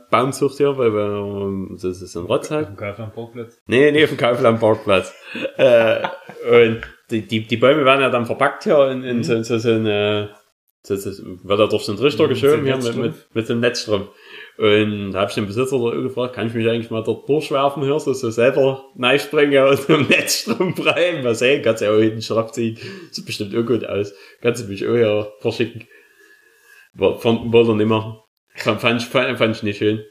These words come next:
Speaker 1: Ich hätte ihr vielleicht fünf Euro in die Hand gedrückt für den Netzstrom. Äh.
Speaker 2: Ja,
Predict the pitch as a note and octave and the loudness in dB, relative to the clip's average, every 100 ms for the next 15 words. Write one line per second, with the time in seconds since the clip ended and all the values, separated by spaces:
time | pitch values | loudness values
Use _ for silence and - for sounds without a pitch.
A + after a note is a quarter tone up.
0 | _ - - A2+ A#2+ A2+ G#2+ G#2 - A#2 | _ -6 -4 0 0 2 2 0 -2 -2
1 | A#2 A#2 A2+ A2+ A#2 A#2+ A2+ A#2 A2+ G2+ | 2 4 4 0 -2 -4 -4 -4 -6 -4
2 | G#2 G#2+ - A#2+ A#2 _ - E3 - F3+ | -6 -6 -8 -10 -10 _ -20 -20 -2 4
3 | C3+ A2+ - - - - - _ _ _ | 4 4 -2 -16 -20 -20 -20 _ _ _
4 | _ _ _ _ _ _ _ _ _ _ | _ _ _ _ _ _ _ _ _ _
5 | _ _ _ _ _ _ _ A2 G#2 G#2 | _ _ _ _ _ _ _ -16 -14 -12
6 | A#2+ A#2 | -14 -16